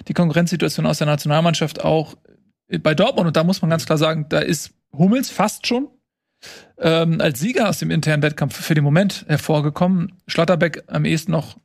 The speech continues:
zusammen mit Hummels und, und Süle ist ein bisschen außen vor.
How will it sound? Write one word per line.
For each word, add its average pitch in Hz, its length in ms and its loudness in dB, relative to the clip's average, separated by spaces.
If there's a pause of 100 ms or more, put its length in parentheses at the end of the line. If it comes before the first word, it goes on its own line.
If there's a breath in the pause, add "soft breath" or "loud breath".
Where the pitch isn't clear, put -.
(120)
zusammen 160 300 0
mit 170 120 2
Hummels 175 240 4
und, - 240 -4
und 156 80 0
Süle 175 240 2
ist 202 100 -2
ein 180 60 0
bisschen 208 220 0
außen 196 260 2
vor. 180 360 0